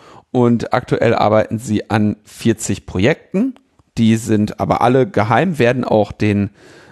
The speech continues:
ähm, Abgeordneten nicht mitgeteilt in den Kontrollgesprächen. Ähm, da sind dann so Sachen bei, wie die Spezifikation eines einheitlichen Datenformates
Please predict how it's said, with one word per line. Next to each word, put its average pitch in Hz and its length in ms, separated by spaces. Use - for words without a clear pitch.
ähm, 95 460
Abgeordneten 113 920
nicht 95 320
mitgeteilt 151 600
in 139 160
den 131 440
Kontrollgesprächen. 127 2000
Ähm, 113 500
da 120 140
sind 143 240
dann 123 120
so 117 80
Sachen 117 300
bei, 113 480
wie 117 220
die 107 140
Spezifikation - 920
eines 110 300
einheitlichen 110 720
Datenformates 104 1000